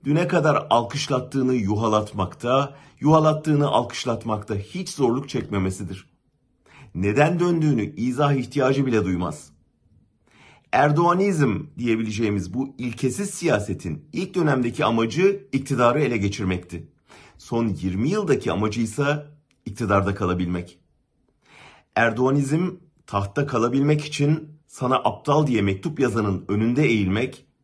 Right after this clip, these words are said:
paraya sıkıştığında dün şerefsiz dediğine halı sermektir.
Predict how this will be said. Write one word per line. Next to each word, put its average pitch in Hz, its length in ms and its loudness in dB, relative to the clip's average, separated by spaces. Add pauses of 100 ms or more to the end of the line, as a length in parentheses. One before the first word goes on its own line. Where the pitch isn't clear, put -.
(260)
paraya 104 300 0
sıkıştığında 113 880 -2 (200)
dün 120 180 0
şerefsiz 113 580 -2
dediğine 104 720 -2
halı 107 280 -2
sermektir. 90 680 -4